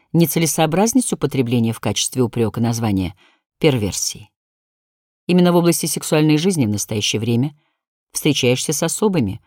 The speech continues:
собственно говоря, неразрешимыми трудностями, если хочешь провести резкую границу между только отклонением в пределах физиологии и болезненными симптомами. У некоторых из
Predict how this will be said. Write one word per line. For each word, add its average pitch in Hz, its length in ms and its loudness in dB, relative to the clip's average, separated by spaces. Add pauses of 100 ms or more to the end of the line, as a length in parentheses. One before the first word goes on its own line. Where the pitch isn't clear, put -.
(420)
собственно - 360 -6
говоря, 117 340 -2
неразрешимыми 151 880 2
трудностями, 190 720 -4 (460)
если 226 220 0
хочешь 214 300 0
провести 202 360 2
резкую 175 340 0
границу 160 520 0
между 110 260 -4
только 117 360 -6 (280)
отклонением 131 680 2
в - 100 -8
пределах 120 400 0
физиологии 196 680 0 (280)
и 214 100 4
болезненными 143 640 4
симптомами. 90 800 -8 (1600)
У 180 80 0
некоторых 175 460 2
из 151 320 -2